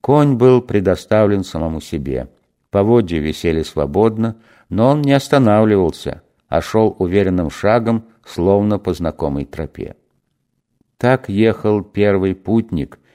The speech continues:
не подгоняя своего коня ни хлыстом, ни шпорами, пока не исчез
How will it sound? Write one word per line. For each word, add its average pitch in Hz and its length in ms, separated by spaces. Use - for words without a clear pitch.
не 123 140
подгоняя 101 640
своего 87 400
коня 117 520
ни 127 200
хлыстом, 117 800
ни 82 120
шпорами, 110 720
пока 110 280
не 120 180
исчез 127 540